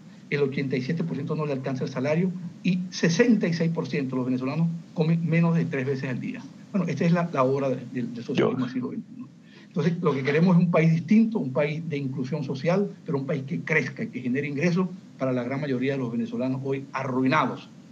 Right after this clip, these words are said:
Speaker 1: por el socialismo del siglo veintiuno.
Speaker 2: José, muchas gracias por estos minutos en el programa de hoy.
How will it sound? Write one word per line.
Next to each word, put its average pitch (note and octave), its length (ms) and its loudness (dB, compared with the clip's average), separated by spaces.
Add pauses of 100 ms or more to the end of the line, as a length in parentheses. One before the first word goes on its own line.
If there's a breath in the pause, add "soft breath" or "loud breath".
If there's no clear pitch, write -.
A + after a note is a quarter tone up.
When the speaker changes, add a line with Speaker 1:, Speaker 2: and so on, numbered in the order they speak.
(140)
Speaker 1:
por C#3+ 160 4
el C#3 120 -2
socialismo B2 500 -4
del - 80 -8
siglo A#2+ 220 -4
veintiuno. F#2 300 -10 (1200 loud breath)
Speaker 2:
José, C#3 280 6
muchas C#3+ 340 4
gracias A2+ 440 6
por F2+ 220 4
estos F#2 260 4
minutos F2 480 6
en D#2+ 100 6
el D2 140 6
programa D#2 440 6
de B1+ 120 2
hoy. A1+ 220 2